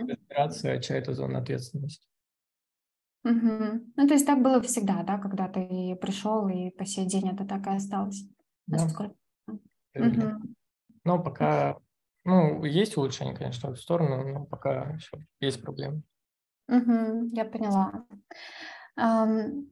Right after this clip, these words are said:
Speaker 2: а подскажи, пожалуйста, вот когда ты пришёл, э, да, в команду, а, Суперджоба, ам, и на момент сейчас,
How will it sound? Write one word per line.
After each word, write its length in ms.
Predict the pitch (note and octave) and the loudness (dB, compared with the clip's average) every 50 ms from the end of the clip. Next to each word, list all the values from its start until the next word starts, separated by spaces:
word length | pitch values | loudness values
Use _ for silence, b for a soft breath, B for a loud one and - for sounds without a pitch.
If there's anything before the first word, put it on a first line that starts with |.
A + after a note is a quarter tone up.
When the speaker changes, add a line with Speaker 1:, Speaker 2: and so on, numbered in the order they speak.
| _ | _
Speaker 2:
а 180 | - A3+ A3 G#3 | -2 0 0 0
подскажи, 360 | G#3 - - - - A#3+ D4 E4+ | 0 -2 -2 2 2 4 4 4
пожалуйста, 380 | E4 C#4+ - B3+ A#3 A3+ A#3 G#3+ | 4 6 8 8 6 6 4 0
вот 160 | A3+ A3 - | -2 -2 0
когда 200 | A#3+ A#3 C4 C4 | 0 2 2 2
ты 80 | B3+ | 2
пришёл, 680 | G3 A#3+ A#3 A3+ - - _ - B3 B3+ B3+ B3+ B3+ A#3+ | 2 0 0 -2 -4 -8 _ 2 4 6 8 8 8 6
э, 180 | A#3 A3 G#3 G3 G3 | 6 4 4 2 4
да, 220 | G3 G3 G3 G#3+ A3+ | 4 4 4 4 2
в 480 | G#3+ G3 G3+ G3+ G3 G3 G3 G3 G3 G3 | 0 0 2 2 4 4 4 4 2 0
команду, 640 | G3+ G3+ G#3 G3+ G#3 B3+ D4 C#4+ C#4 C4+ C4 B3+ C4 B3+ - - _ | 0 0 0 2 4 6 6 6 6 4 2 0 -2 -4 -10 -12 _
а, 840 | A#3 G3+ F#3+ F#3+ F#3+ F#3 F#3 F#3 F#3 F#3 F#3 F#3 F#3 F#3 F#3+ - G3 | -4 -4 -2 -2 -2 -4 -6 -6 -6 -6 -4 -4 -4 -4 -6 -6 -8
Суперджоба, 840 | - - - G3+ G3+ F#3+ G3 G#3 C#4 D4 A#3+ A#3+ A3+ G#3+ G3 G3 B B B B B B B B B B | -10 -6 -4 -2 2 4 6 6 6 8 8 6 6 6 4 -2 B B B B B B B B B B
ам, 600 | - - G#3+ G#3 G3+ G3+ G3+ G#3 G#3 F#3+ - G3 - _ _ _ _ | -2 2 2 4 4 4 2 2 0 0 -2 -4 -8 _ _ _ _
и 200 | - A#3+ B3 B3+ | 4 6 6 6
на 100 | A#3 G#3+ | 6 6
момент 360 | G#3+ A3 G#3+ G#3+ A3 A3+ A3 | 4 2 2 2 0 0 -2
сейчас, 840 | - - G#3+ - - G3+ G3 G3+ G3 G3 F#3+ G3 G3 G3 - - - | -4 -8 -8 -4 -2 -2 -2 -2 -2 -2 -2 -2 -2 -2 -6 -8 -10